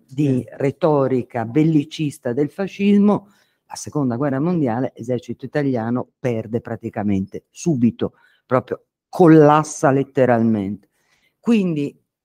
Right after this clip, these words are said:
Speaker 1: sull'Italietta liberale ci sarebbe, eh, parecchio da, eh, da dire.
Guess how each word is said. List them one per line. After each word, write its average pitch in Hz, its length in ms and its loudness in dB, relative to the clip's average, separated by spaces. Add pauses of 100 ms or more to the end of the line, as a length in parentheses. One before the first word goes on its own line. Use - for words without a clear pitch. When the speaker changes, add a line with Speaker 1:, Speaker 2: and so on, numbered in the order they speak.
(120)
Speaker 1:
sull'Italietta 180 920 0
liberale 143 1000 -2
ci - 160 -8
sarebbe, 127 720 -2
eh, 120 480 -4
parecchio 143 540 -2
da, 117 360 -4
eh, 117 360 -6
da 120 120 -4
dire. 117 140 -4